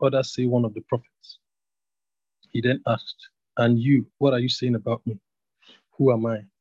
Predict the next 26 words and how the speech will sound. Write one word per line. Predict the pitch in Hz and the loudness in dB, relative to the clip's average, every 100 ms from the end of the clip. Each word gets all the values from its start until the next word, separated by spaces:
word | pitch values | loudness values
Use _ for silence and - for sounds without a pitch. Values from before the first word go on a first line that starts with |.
| _ - _ _ _ _ _ - | _ -20 _ _ _ _ _ -8
Peter | 123 120 | -4 -2
gave | 120 110 | 0 0
the | 104 | 0
answer, | 110 113 113 - _ _ _ | 0 0 -2 -10 _ _ _
"You | 113 110 | -2 -2
are | |
the | 107 | -2
Christ, | 107 - 127 123 - - | -6 -4 -4 -6 -16 -6
the | 107 | -4
Messiah." | 104 98 110 104 - _ _ _ _ _ _ _ _ _ | -2 -2 -2 -2 -6 _ _ _ _ _ _ _ _ _
Jesus | - 127 113 - | -2 2 2 0
warned | 107 120 123 123 - - | 0 4 4 2 -4 -12
them | 120 113 117 117 - - | -2 0 0 -6 -14 -14
to | 120 | -14
keep | - 143 | -4 -2
it | 127 - | -2 -6
quiet, | - 143 110 - - _ _ _ _ | -4 -2 -4 -8 -20 _ _ _ _
not | 135 143 - | -4 -4 -4
to | 117 110 _ | -8 -10 _
breathe | 117 135 143 - _ _ _ - | 0 2 2 -2 _ _ _ 0
a | 120 | 2
word | 120 131 | 4 2
of | 113 107 | 2 0
it | 120 - | -4 -4
to | 110 | -4
anyone. | 110 110 107 | -2 -2 -2